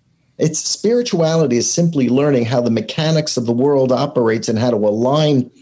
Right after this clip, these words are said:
to how God created this world so you get good results instead of lousy results from your actions. Spirituality is what this nation needs 'cause we're a natural law nation.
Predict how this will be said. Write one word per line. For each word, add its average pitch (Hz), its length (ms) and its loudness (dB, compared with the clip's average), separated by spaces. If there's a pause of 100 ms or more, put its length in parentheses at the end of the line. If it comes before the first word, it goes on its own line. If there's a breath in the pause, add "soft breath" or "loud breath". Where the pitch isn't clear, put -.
(140)
to - 80 -10
how 139 220 0
God 135 400 0
created 127 500 0
this 110 220 -2
world 123 580 -2 (180 loud breath)
so - 140 -2
you 139 160 2
get 123 320 -2
good 185 240 0
results 143 520 0
instead 143 300 0
of 147 120 0
lousy 175 420 0
results 127 420 0
from 156 180 0
your 165 120 2
actions. - 720 -6 (380)
Spirituality 185 880 0
is 113 120 -2
what 123 220 -2
this 165 220 0
nation 123 400 0
needs 135 360 0 (200 loud breath)
'cause 107 180 -4
we're 113 160 2
a 101 60 4
natural 127 880 0 (100)
law 110 680 2 (380)
nation. 107 640 0